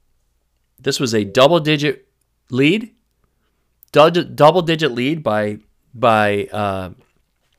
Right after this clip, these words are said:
Kelly in Arizona, Senator Kelly, who's going for a six-year term now.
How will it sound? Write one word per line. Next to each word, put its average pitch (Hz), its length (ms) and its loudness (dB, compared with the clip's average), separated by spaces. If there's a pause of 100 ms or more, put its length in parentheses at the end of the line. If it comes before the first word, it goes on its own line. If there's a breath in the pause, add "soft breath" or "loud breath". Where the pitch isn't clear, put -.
(280)
Kelly 143 380 2 (520)
in 117 120 -2
Arizona, 117 500 -2
Senator 131 420 -2
Kelly, 175 380 -2 (300)
who's 113 120 -10
going 127 220 0
for 123 140 -6
a 110 40 -4
six-year 127 380 -4
term 135 240 -4
now. 170 220 -4